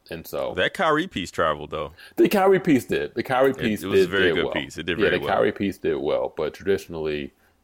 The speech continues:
Speaker 1: when we do sports stuff, when I do sports stuff, it just, you know, in terms of the traffic, in terms of, like, the,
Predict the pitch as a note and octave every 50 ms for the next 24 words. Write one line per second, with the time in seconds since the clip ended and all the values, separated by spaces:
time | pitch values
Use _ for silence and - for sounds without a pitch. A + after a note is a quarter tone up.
0 | _ _ - F#2+ F2 E2 E2+ F2+ F2+ E2 D#2 F2 F2 D#2+ - - - - D2+ D#2
1 | D2+ - - - - C2 - - F2+ F2 F2 F2 D2+ D#2+ D2 - - - - -
2 | B1+ - - B1+ B1+ - - D2+ C#2 D2+ D2+ C#2 - - - - _ _ _ _
3 | _ _ _ _ _ - - _ _ - - _ _ - _ - F#2+ F2+ D#2+ D2
4 | C#2+ - - F2+ E2 D2 D2 C#2+ C#2+ - - - C#2 C2 B1+ - - B1+ - B1+
5 | B1+ B1 - - D2 C2+ C2+ - C#2+ - - B1+ B1 B1+ C2 _ - A#1+ A#1 A1+
6 | A1 A#1